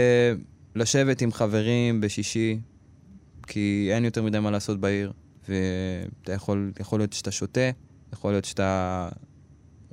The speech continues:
אתה יודע, עושה דברים כדי ליהנות עם חברים שלך, ואתה כל פעם כזה בודק מאחורי הגב, לראות שלא בא איזה בלש, או איזה מישהו ש-, שבא לבדוק אותך. אה, אני כן אגיד, אחי, שאני מי שאני היום,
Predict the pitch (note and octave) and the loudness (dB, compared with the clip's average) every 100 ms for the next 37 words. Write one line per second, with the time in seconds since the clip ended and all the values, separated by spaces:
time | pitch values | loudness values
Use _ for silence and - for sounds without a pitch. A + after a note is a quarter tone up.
0 | F#2+ - - - F#3 G3 C#3 A#2+ C3+ B2 | -10 -10 -14 -10 -6 -4 -4 -4 -4 0
1 | A#2+ B2+ A#2 A2 G2 G#2+ A2+ G2 G2 G2 | 2 2 2 2 4 4 0 -2 -4 -2
2 | A#2 C#3+ - D#3 D3+ - - - - - | -2 -4 -2 -4 0 -2 -4 -20 -20 -14
3 | F2+ F2+ F#2+ G2+ G2 G2 F#2+ G#2 C3 C#3 | -12 -2 2 4 4 0 -2 -4 -4 -4
4 | C#3 B2+ B2 A#2+ A#2 C#3 C#3 A2 G#2+ A2 | -8 -6 -6 -4 -2 -2 -2 -6 -4 -2
5 | A#2 B2 B2 G#2 G2+ A2+ - G#2+ G#2+ G2+ | 0 2 2 0 0 0 0 -2 0 0
6 | G2 G2 F#2+ F#2+ F#2+ A2 B2 B2 - G2 | 0 -2 -2 -2 0 0 0 -2 -2 -4
7 | G2 G2+ A#2 - A2+ - F#2 F2 - - | -2 0 0 0 -4 -4 -6 -8 -10 -12
8 | B2 - - - - - - - - - | -16 -20 -20 -20 -20 -20 -20 -8 -8 -8
9 | - - - G2 G2+ G2 G2 F#2 F2+ - | -20 -14 -6 0 2 2 2 0 -2 -8
10 | B1+ - - - F#2 F#2 - - - - | -12 -12 -14 -8 -8 -8 -14 -20 -20 -20
11 | - - F#2+ F#2 - F#3 F#3+ D#3+ F#3+ E3+ | -20 -10 -4 -4 -2 0 2 2 2 2
12 | B2 G#2 G#2 - - - - - - - | 0 -2 -6 -8 -20 -20 -20 -20 -20 -20
13 | - - G2+ F#2 G2 A#2 B2+ B2 E3 F#3 | -10 -4 0 2 4 4 4 4 4 4
14 | C#3+ G#2+ G2 F#2+ F#2 F2+ A#2 | 4 6 6 4 4 2 0